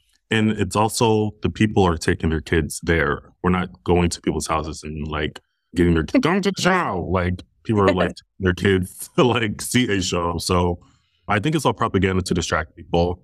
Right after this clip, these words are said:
Speaker 1: I think politicians know what triggers people and what's gonna get people riled up.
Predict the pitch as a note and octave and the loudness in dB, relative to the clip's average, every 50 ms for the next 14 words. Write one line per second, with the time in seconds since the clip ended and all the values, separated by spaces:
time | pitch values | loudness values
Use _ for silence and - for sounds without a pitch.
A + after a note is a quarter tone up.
0 | _ _ - F#2+ F2+ F#2 - F2 F2 F#2 F#2 F2+ F2+ - _ _ _ _ _ - | _ _ -2 0 0 0 0 2 2 4 2 2 0 -2 _ _ _ _ _ -4
1 | G2+ F#2+ F#2 F#2 - G2+ E2+ - - F#2 E2+ - - F2 E2+ E2+ E2+ F2 E2+ E2+ | -2 -2 -2 0 -2 -2 -2 0 0 -2 0 0 2 2 2 2 2 2 0 2
2 | D#2+ E2+ E2+ D#2+ - - - E2+ E2+ F2+ E2+ - - G#2 - - G#2+ A2 G#2+ - | 2 0 0 0 -2 -2 0 0 2 0 0 0 0 -2 0 2 2 2 2 2
3 | F2 E2+ E2+ D#2+ E2+ E2+ - - _ - - F2 E2 D#2+ D2 E2 D#2 - F2+ F2+ | 0 0 0 0 0 -2 -2 -4 _ -6 -4 -2 -2 -2 -2 -2 -2 -2 -4 -4
4 | - D#2 D2+ D#2 D#2 C#2+ C#2+ D2+ D2+ D2+ - D2+ D2 D2+ | -4 -2 -2 -2 -2 -2 -4 -4 -4 -4 -4 -6 -8 -10